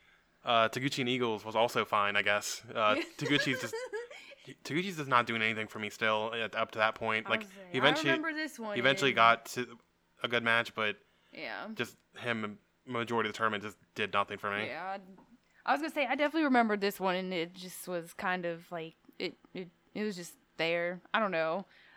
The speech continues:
Speaker 2: Like we've kinda talked about, I guess he just kinda works better with others, but I don't know. It just didn't really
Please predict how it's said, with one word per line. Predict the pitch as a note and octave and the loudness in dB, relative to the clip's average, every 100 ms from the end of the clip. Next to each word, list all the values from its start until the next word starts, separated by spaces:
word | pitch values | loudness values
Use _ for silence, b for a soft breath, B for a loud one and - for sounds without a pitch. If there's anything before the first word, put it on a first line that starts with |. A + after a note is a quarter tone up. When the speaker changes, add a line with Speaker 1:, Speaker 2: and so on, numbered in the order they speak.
| b b _ | b b _
Speaker 2:
Like | G3 A#3+ | 2 2
we've | C#4 C#4 | 2 2
kinda | B3+ A#3+ A#3 | 4 4 4
talked | G#3+ G3 F#3+ | 4 2 2
about, | F#3 G3 | 0 2
I | G3+ | 2
guess | G#3+ A3+ | 0 -4
he | A3 | -6
just | F#3+ | -8
kinda | - G3 | -4 -4
works | F3 F3+ F3+ | -2 -4 -4
better | - F3 F3+ | -4 -4 -2
with | F3+ | -4
others, | F3 E3+ F3 | -4 -4 -2
but | A#3 | 4
I | C4+ | 4
don't | A#3+ F#3 | 4 0
know. | D#3+ D#3+ | -4 -6
It | F#3+ F#3 _ _ | -6 -10 _ _
just | G3 A#3 | -8 -8
didn't | A#3+ G#3+ F#3 | -6 -8 -6
really | F#3 F#3 F3 E3 | -4 -4 -6 -10